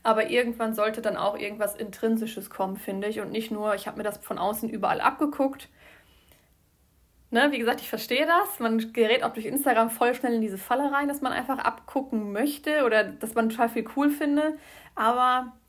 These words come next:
ich denk mir dann einfach immer, ne, ich hab mir ja Gedanken dabei gemacht, warum mein Branding so ist, wie es ist, und es passt auch zu mir. Also sich das einfach immer wieder bewusst zu machen und ja,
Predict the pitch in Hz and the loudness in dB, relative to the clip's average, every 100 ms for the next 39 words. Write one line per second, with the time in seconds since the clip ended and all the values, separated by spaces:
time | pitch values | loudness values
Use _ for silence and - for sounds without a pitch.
0 | _ _ _ _ _ - 285 277 247 233 | _ _ _ _ _ 0 2 2 2 2
1 | 220 233 233 - 226 226 220 226 - _ | 2 0 -2 -2 0 2 0 -2 -14 _
2 | _ _ _ _ - - - - - 240 | _ _ _ _ -18 -14 -14 -14 -4 0
3 | 277 285 269 254 226 233 247 254 233 208 | 2 0 -2 2 2 4 4 4 2 2
4 | 214 220 220 220 226 226 220 220 196 202 | 0 0 0 0 0 2 2 2 0 -2
5 | 208 208 - 208 208 220 - 233 226 208 | -6 -8 -8 -8 -8 -8 -6 -4 -4 -8
6 | - - 254 - - 220 - 226 208 202 | -8 2 2 2 -2 -4 -4 -8 -6 -4
7 | - 208 220 226 233 - - 240 247 240 | -4 -2 0 2 2 0 -2 -4 -2 0
8 | 226 220 220 247 302 - 254 247 233 240 | 2 0 -2 -4 -4 -6 -6 -4 -4 -8
9 | 240 - - - - - _ 240 226 220 | -10 -14 -20 -20 -20 -20 _ 2 2 2
10 | 214 220 - _ _ _ _ _ _ 226 | -4 -10 -16 _ _ _ _ _ _ -4
11 | 208 220 | -2 -2